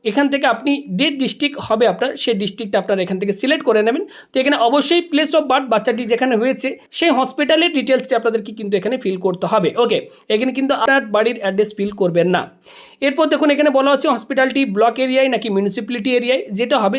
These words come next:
সেটা আপনারা সিলেক্ট করবেন। এরপর বলা হচ্ছে ব্লক, ব্লক হলে ব্লকের নামটি এখান থেকে সিলেক্ট করবেন, মিউনিসিপ্যালিটি হলে মিউনিসিপ্যালিটির নাম এখান থেকে সিলেক্ট করবেন। গভর্নমেন্ট হসপিটালে আপনার বাচ্চাটি হয়েছে নাকি প্রাইভেট হসপিটালে, সেটা এখান থেকে আপনারা সিলেক্ট করবেন। গভর্নমেন্ট হলে গভর্নমেন্ট হসপিটালের নামগুলি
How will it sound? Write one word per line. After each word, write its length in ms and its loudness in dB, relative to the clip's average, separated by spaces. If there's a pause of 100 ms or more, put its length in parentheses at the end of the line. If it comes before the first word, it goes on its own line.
সেটা 180 0
আপনারা 180 2 (100)
সিলেক্ট 320 0
করবেন। 240 0 (460)
এরপর 280 2
বলা 160 4
হচ্ছে 160 -4 (100)
ব্লক, 200 2 (220)
ব্লক 280 4
হলে 120 4 (100)
ব্লকের 340 2
নামটি 240 0
এখান 160 -2
থেকে 200 -4
সিলেক্ট 280 -4
করবেন, 220 0 (100)
মিউনিসিপ্যালিটি 580 -4
হলে 140 0 (420)
মিউনিসিপ্যালিটির 640 0
নাম 80 2 (120)
এখান 220 -2
থেকে 120 -4 (120)
সিলেক্ট 280 -2
করবেন। 240 -4 (840)
গভর্নমেন্ট 340 4
হসপিটালে 480 0
আপনার 220 0
বাচ্চাটি 360 0
হয়েছে 220 -2 (120)
নাকি 160 0 (140)
প্রাইভেট 320 2
হসপিটালে, 420 0 (100)
সেটা 180 -2
এখান 180 -2
থেকে 160 -2
আপনারা 260 0
সিলেক্ট 300 0
করবেন। 220 0 (440)
গভর্নমেন্ট 340 4
হলে 200 4
গভর্নমেন্ট 320 2
হসপিটালের 520 0
নামগুলি 260 0